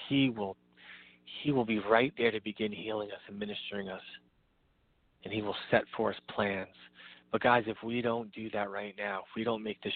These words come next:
transition, we're gonna leave ourselves behind. We will watch on the sidelines in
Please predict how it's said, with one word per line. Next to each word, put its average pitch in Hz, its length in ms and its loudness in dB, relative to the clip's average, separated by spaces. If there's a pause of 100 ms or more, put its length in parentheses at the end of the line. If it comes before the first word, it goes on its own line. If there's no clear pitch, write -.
transition, 98 560 -2 (380)
we're 113 140 4
gonna 113 180 6
leave 104 200 2
ourselves 98 520 2
behind. 98 560 -2
We 117 100 4
will 107 160 8
watch 107 360 6
on 117 120 0
the 110 80 -10 (140)
sidelines 95 580 -2 (420)
in 98 140 -16